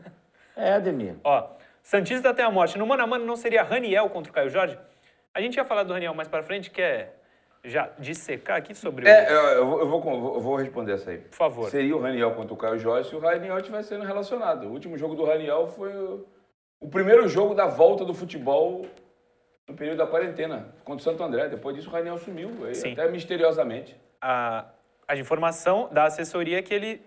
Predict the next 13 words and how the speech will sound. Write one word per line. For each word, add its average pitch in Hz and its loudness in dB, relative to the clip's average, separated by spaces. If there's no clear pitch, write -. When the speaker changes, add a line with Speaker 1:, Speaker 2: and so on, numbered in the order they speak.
Speaker 1:
já 156 2
tá 160 -2
em 180 -8
fase 156 0
final 160 -4
de 151 -6
recuperação, 175 -6
talvez 185 2
esteja 170 -4
à - -4
disposi-, 165 -10
à 143 -2
disposição 151 -8